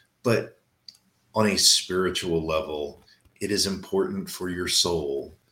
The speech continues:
to connect to nature and to connect with the world at large. So take the time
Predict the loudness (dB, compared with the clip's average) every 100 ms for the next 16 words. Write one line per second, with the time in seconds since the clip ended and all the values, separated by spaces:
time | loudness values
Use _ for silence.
0 | _ _ -8 -6 -6 -10 -14 -8 -2 0
1 | 0 -2 0 0 0 -6 -6 -8 -8 -10
2 | -12 _ _ _ _ _ _ -10 -8 -6
3 | -8 -8 -4 -2 -2 -6 -8 -2 -2 -2
4 | -12 -16 _ -20 -10 -6 -4 -4 -6 -8
5 | -10 -12 -12 -16 -18 -20 _ _ _ _
6 | _ _ _ -4 2 8 8 8 4 6
7 | 4